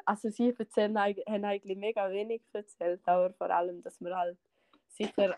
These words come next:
abstimmen sollen und so ein bisschen noch etwas vom Tal haben sie erzählt. Und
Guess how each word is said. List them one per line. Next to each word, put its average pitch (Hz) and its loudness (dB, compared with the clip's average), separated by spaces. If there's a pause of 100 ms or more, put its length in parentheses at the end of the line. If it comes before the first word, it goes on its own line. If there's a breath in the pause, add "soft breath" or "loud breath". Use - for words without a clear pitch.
(100)
abstimmen 196 2
sollen 208 -2
und 180 2 (500)
so 202 -4
ein 196 -6 (120)
bisschen 202 6
noch 208 10
etwas 208 6
vom 196 -2 (100)
Tal 180 8
haben 208 0
sie - -18
erzählt. 185 -2 (120)
Und 175 -2